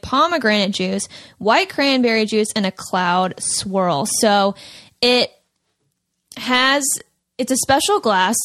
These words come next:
where there's dry ice at the bottom and it sections it off so it doesn't float up into your drink,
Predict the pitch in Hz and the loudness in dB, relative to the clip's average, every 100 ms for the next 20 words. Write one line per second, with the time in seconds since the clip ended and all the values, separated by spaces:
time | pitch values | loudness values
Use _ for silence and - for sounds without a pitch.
0 | - 208 208 202 196 202 208 202 196 - | -2 0 2 2 0 0 0 2 -2 0
1 | 233 254 254 196 196 208 - - 214 254 | 2 4 4 2 2 -2 -4 -2 0 0
2 | 233 254 254 254 247 247 - - - _ | 2 4 4 2 2 0 -4 -20 -20 _
3 | 233 226 220 220 214 - 214 - 269 - | 0 4 4 4 2 0 0 2 2 0
4 | 339 330 277 254 247 233 208 214 220 - | -2 2 4 4 2 0 2 0 0 0
5 | 214 220 233 247 247 208 190 185 220 269 | 2 2 4 2 2 0 0 0 2 0